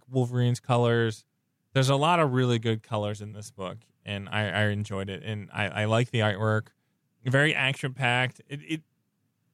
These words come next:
it's w-, again, it's what I expected from an X-Men book. Like, when you start with Jim Lee, and then you go into Mike Sil-, uh, Marc Silvestri,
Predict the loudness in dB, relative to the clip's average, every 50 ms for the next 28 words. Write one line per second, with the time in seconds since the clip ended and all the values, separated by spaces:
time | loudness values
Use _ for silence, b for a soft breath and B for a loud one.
0 | _ _ _ _ _ _ _ _ -2 -2 0 2 2 2 2 2 2 2 4 4
1 | 4 4 2 0 -4 -6 -4 -2 -2 0 -2 -2 -4 -6 -6 -6 -6 -6 -4 -2
2 | 0 2 2 2 2 0 0 0 0 0 0 -2 -6 -8 -6 -2 0 0 0 -2
3 | -4 _ _ _ _ _ _ _ _ _ 2 4 4 6 6 4 4 4 4 4
4 | 4 4 2 2 4 4 4 6 6 6 6 6 6 4 4 4 4 4 4 4
5 | 2 0 -2 -6 _ _ -2 0 2 2 2 2 2 2 0 -4 -8 -6 -2 -2
6 | -2 -2 0 0 -2 -2 -2 0 0 2 2 4 2 0 -2 -4 -8 _ _ _
7 | _ _ _ _ 0 0 0 0 0 0 2 2 2 0 0 0 2 2 4 2
8 | 2 0